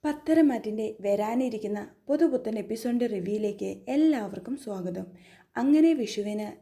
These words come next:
നയന ഡിസൈൻ ചെയ്യുന്ന ആഭരണങ്ങൾക്കാണ് കൂടുതൽ പ്രാധാന്യം കൊടുക്കുന്നത്. നയന കളക്ഷനായിട്ടാണ് ഒരു ഏരിയ തന്നെ മാറ്റി വയ്ക്കുന്നത്. അങ്ങനെ വിഷുക്കാലത്ത് ഒരുപാട് സെയിൽസും നടക്കുന്നുണ്ട്. അതുകൊണ്ട് തന്നെ മുത്തശ്ശനും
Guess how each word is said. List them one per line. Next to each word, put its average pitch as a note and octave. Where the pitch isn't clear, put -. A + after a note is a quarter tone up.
നയന A3+
ഡിസൈൻ A3
ചെയ്യുന്ന A3
ആഭരണങ്ങൾക്കാണ് G#3
കൂടുതൽ C#4+
പ്രാധാന്യം G3
കൊടുക്കുന്നത്. F3+
നയന G3
കളക്ഷനായിട്ടാണ് B3+
ഒരു C#4
ഏരിയ B3
തന്നെ A3
മാറ്റി G#3+
വയ്ക്കുന്നത്. F3+
അങ്ങനെ A3
വിഷുക്കാലത്ത് A3
ഒരുപാട് D4
സെയിൽസും G#3
നടക്കുന്നുണ്ട്. F#3
അതുകൊണ്ട് F#3+
തന്നെ A#3
മുത്തശ്ശനും C#4+